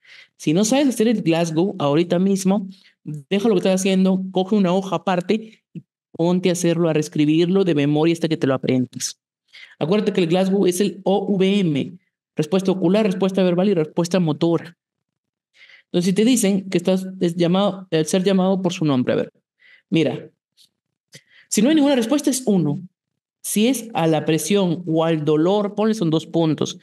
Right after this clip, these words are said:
Si es al sonido, o sea, lo llamas por su nombre, son tres puntos. Y si es espontáneo, o sea, lo llegas a evaluar y ya te abre los ojos, cuatro puntos. Como dice que abre los ojos al llamado, tres puntos al llamado. Emite palabras inapropiadas. Mira,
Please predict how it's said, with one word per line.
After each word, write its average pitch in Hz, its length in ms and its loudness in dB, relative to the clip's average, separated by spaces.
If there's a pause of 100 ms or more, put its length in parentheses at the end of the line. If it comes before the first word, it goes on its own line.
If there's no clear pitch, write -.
(240)
Si - 140 -2
es 202 100 0
al 220 80 2
sonido, 175 440 2
o 123 60 0
sea, 151 220 0
lo 151 140 4
llamas 170 340 0
por 170 140 -4
su 170 120 -2
nombre, 196 320 2
son 160 180 0
tres 160 240 -2
puntos. 175 680 -4 (640)
Y - 80 -4
si 180 100 0
es 220 60 2
espontáneo, 180 600 0
o - 20 -2
sea, 160 320 -4 (480)
lo 151 180 0
llegas 185 220 0
a 214 60 2
evaluar 185 280 2
y 208 60 0
ya 170 180 0
te 202 80 0
abre 202 120 2
los 180 120 0
ojos, - 240 -6
cuatro 139 320 -2
puntos. - 340 -6 (260)
Como 170 160 0
dice 214 100 0
que 220 80 0
abre 220 100 2
los 214 120 0
ojos 208 160 0
al 170 80 2
llamado, 233 520 0 (220)
tres 151 380 -2
puntos 143 540 -4
al 139 100 0
llamado. - 440 -4 (1040)
Emite 196 320 2
palabras 185 280 2
inapropiadas. - 520 -2
Mira, - 180 -8